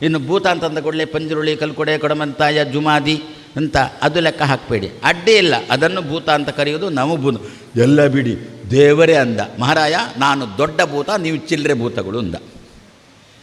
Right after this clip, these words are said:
"ಏಕಃ ವಿಷ್ಣು ಮಹದ್ಭೂತಂ", ದೇವರದ್ದೇ ಮಾತು, "ಏಕಃ ವಿಷ್ಣು ಮಹದ್ಭೂತಂ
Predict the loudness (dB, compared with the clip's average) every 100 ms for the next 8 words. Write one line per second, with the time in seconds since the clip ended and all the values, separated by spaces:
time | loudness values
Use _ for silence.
0 | _ _ _ -2 4 4 4 2 2 2
1 | -2 -2 -2 0 0 -4 0 2 4 2
2 | 0 -2 0 2 2 0 -4 -12 -20 -20
3 | -20 -8 0 2 2 2 0 2 0 -2
4 | -4 0 2 2 0 0 0 -2 -4 -4
5 | -2 -2 -4 -2 0 2 0 -4 -4 -2
6 | 0 -2 -2